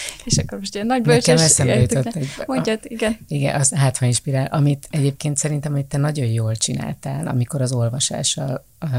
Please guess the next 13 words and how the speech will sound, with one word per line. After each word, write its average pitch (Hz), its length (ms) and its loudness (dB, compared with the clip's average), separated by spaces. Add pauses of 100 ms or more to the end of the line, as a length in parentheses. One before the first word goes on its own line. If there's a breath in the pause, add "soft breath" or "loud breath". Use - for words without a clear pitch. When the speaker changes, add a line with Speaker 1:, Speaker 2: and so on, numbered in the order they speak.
(220)
Speaker 2:
foglalkoztál, 139 800 -4 (500 loud breath)
hogy, 127 440 -2
ö, 131 260 0 (400 soft breath)
hogyha - 320 -4
azt, 160 200 2 (220)
tehát, 151 220 -4
hogy 147 180 0 (140)
n-, 147 100 -2 (180)
nem 196 200 4
tudom, 139 200 0
hogy 127 120 2
mibe 131 240 0
lehet, 127 360 0